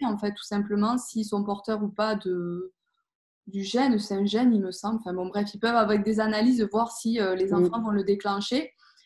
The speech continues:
Speaker 2: On a, j'ai déjà reçu une maman ici, euh, qui s'appelle Cécile, où elle savait
Speaker 1: Mm.
Speaker 2: que, euh, au, à la découverte de son aîné qui était adolescent, elle sa-, ils avaient fait tous une prise de sang, donc elle, son mari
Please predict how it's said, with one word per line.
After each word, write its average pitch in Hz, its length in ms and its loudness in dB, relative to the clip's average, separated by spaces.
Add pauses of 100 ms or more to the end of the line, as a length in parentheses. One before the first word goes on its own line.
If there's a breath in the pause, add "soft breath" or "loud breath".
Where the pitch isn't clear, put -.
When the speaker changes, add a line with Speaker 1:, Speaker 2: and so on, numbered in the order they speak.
(140)
Speaker 2:
On 208 140 2
a, 208 180 2
j'ai 220 120 2
déjà 226 240 2
reçu 233 280 -2
une 214 140 4
maman 208 260 4
ici, 220 460 -2
euh, 185 60 0
qui - 100 -8
s'appelle 190 260 -6
Cécile, 214 560 0 (340 loud breath)
où 208 100 -2
elle 196 100 0
savait 214 420 2
Speaker 1:
Mm. - 80 -20
Speaker 2:
que, 220 40 0
euh, 185 480 0 (840)
au, 208 200 6 (100)
à 214 80 2
la 214 100 6
découverte 226 520 2
de 208 140 2
son 208 240 2
aîné 220 240 4
qui 220 140 -4
était 202 160 -2
adolescent, 196 500 2
elle 233 100 0
sa-, - 220 -6
ils 202 180 -4
avaient 196 160 0
fait 208 200 -4
tous 277 240 0
une 233 80 2
prise 226 220 -2
de 202 100 0
sang, 240 320 0
donc 202 280 -2
elle, 220 160 -2
son 214 160 -6
mari 214 380 0